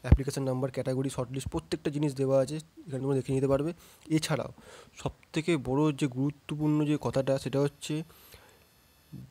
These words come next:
download your admit card। যখন download করবে সেটা তোমাদের তার আগে কিছু কিছু জিনিস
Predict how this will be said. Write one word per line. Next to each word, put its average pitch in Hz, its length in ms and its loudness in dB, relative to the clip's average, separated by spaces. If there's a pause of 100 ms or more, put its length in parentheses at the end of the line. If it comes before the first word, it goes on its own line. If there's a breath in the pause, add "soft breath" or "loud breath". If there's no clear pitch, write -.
download 156 560 6
your 151 160 6
admit 135 420 0 (100)
card। 147 220 4
যখন 143 280 2
download 127 320 2
করবে 135 380 0
সেটা 135 240 -2
তোমাদের 131 380 2
তার 123 180 2
আগে 131 140 4
কিছু 135 160 -6
কিছু 143 180 0
জিনিস 151 280 2